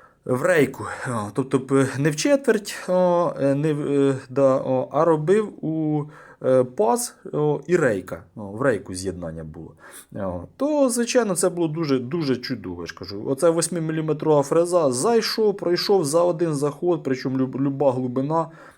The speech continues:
о, за один проход пройшов, то, е, дуже паз нормальний, чистий, все. А от коли береш десять міліметрів, ну, рве і все, рве і все, чогось н-, незрозуміло чого. Е, долбьошка є,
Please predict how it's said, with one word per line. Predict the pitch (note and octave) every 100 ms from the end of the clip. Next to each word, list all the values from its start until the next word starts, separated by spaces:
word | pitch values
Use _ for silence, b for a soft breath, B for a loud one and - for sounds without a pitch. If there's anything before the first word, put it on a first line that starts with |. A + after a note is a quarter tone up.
| -
о, | C3+ C3 B2+ B B -
за | A#2+ E3
один | D#3+ D#3 D3+
проход | D3 D3 D3 C#3+
пройшов, | C#3+ C3+ F3+ F3 F3 B B _
то, | C#3 C3 B2 A#2+
е, | B2 A#2+ A#2
дуже | A#2+ - A2+ D#3+ D3+
паз | B2+ C#3 C3+
нормальний, | A2 A2+ B2+ B2+ G#2+ F#2+ F2+
чистий, | F#2 C3+ C3 -
все. | - - -
А | B2+
от | D#3+ E3+
коли | D#3 F3+ F#3
береш | F3 F3 D#3
десять | D3+ G3 - D3
міліметрів, | D3 D3+ D3+ C#3+ B2+ G#2+ B B B
ну, | B3+
рве | B3 A3+ G#3+
і | C3+
все, | A2+ - F#2
рве | A2 D3+ E3+
і | C3+
все, | C3 - D#3
чогось | - C3+ D#3 C3+
н-, | A#2+
незрозуміло | A2+ C#3 A#2 G2+ F2+ D2+ D2 -
чого. | - D2 _ B B B B
Е, | G#2+ G2 -
долбьошка | F#3 C4+ G#3 F#3 E3+ D3+
є, | C#3+ B2+